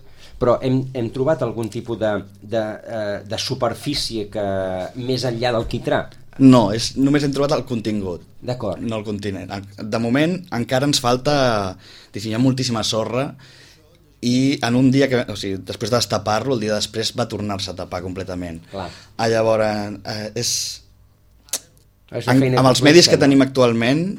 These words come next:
Speaker 2: perquè també cal remarcar que ara mateix això ho estem pagant nosaltres mateixos, els
Speaker 1: Mhm.
Speaker 2: mateixos arqueòlegs, que estem ficant els diners per poder-ho ficar endavant. S'ha de dir que estem buscant patrocinadors, estem
Speaker 1: Ah, no,
Speaker 2: buscant
Speaker 1: de-,
Speaker 2: ajuda.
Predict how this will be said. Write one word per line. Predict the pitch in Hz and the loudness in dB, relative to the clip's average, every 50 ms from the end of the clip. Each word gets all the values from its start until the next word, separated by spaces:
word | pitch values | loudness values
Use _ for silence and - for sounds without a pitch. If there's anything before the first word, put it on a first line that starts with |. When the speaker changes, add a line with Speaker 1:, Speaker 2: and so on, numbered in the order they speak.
| - - | -8 -2
Speaker 2:
perquè | - 107 104 101 101 101 | 0 2 2 2 2 0
també | 110 110 107 | -2 -2 0
cal | 110 113 110 | -2 -2 0
remarcar | 107 123 120 113 107 107 101 - 113 117 117 113 110 | 0 0 0 0 0 -2 -2 -2 0 2 2 0 0
que | - 107 101 | 0 0 2
ara | 101 104 104 | 2 2 0
mateix | 104 101 104 113 110 110 | 0 -2 -2 -2 -2 -2
això | 101 98 101 104 | -4 -4 -4 -4
ho | 107 | -4
estem | 104 - - 104 104 104 101 98 95 90 87 90 - - - - - - | -4 -4 -6 -6 -4 -4 -4 -6 -6 -6 -8 -10 -14 -18 -20 -16 -8 -6
pagant | 104 98 104 104 101 | -4 -2 -2 -4 -4
nosaltres | 104 104 98 95 101 101 101 107 98 | -4 -4 -4 -4 -4 -4 -4 -4 -4
mateixos, | 101 98 98 98 101 107 104 - 156 170 165 165 - | -6 -6 -6 -4 -4 -4 -4 -4 -4 -4 -6 -8 -8
els | - 101 95 | -8 -8 -8
Speaker 1:
Mhm. | 92 98 | -6 -6
Speaker 2:
mateixos | 95 92 95 107 104 98 | -6 -6 -6 -6 -6 -6
arqueòlegs, | 98 98 101 98 98 101 110 127 143 135 - - | -6 -4 -4 -2 -2 0 0 -2 -2 -4 -8 -10
que | 107 | -10
estem | 98 - - 98 98 95 92 | -10 -8 -6 -6 -6 -6 -6
ficant | - 98 95 98 | -8 -6 -4 -4
els | 98 95 92 101 | -4 -4 -4 -4
diners | 98 98 101 104 101 - | -4 -4 -4 -4 -6 -6
per | 98 95 95 95 - | -8 -8 -8 -8 -8
poder-ho | - 98 95 98 95 | -8 -8 -8 -8 -10
ficar | - 101 95 | -10 -10 -8
endavant. | 95 90 87 90 92 101 113 - - - - - - - - - - - - - - - - | -8 -8 -8 -8 -8 -8 -10 -10 -12 -14 -18 -20 -20 -20 -20 -20 -20 -20 -20 -20 -20 -20 -16
S'ha | - - 101 98 | -10 -6 -4 -4
de | 101 | -4
dir | 104 98 | -4 -4
que | 101 98 101 98 95 92 92 87 | -4 -2 -2 -2 -4 -4 -6 -8
estem | 90 - - 98 101 95 | -10 -8 -6 -4 -4 -4
buscant | 92 98 - - 101 98 98 | -4 -4 -4 -4 -4 -4 -4
patrocinadors, | 98 98 95 95 - 98 95 90 90 104 117 127 127 131 | -4 -6 -6 -8 -8 -6 -6 -6 -2 0 2 2 2 2
estem | 127 127 107 113 | 0 -2 -2 -2
Speaker 1:
Ah, | 113 | -2
no, | 110 | -4
Speaker 2:
buscant | 104 - 92 92 | -4 -6 -4 -4
Speaker 1:
de-, | 117 92 | -4 -4
Speaker 2:
ajuda. | 95 98 101 101 98 101 104 | -4 -6 -6 -4 -6 -6 -6